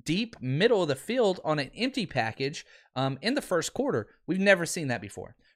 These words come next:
Richard Sherman led the team in tackles. He led the team in tackles. That doesn't even make sense. One pass defense, one tackle for loss, and an interception. Sherman was everywhere.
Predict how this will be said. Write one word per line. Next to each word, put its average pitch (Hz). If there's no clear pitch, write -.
Richard 294
Sherman 247
led 156
the 240
team 185
in 117
tackles. -
He 208
led 202
the 294
team 226
in 160
tackles. -
That 277
doesn't 226
even 185
make 156
sense. -
One 131
pass 208
defense, 180
one 160
tackle 190
for 135
loss, 127
and 214
an 196
interception. 185
Sherman 220
was 143
everywhere. 143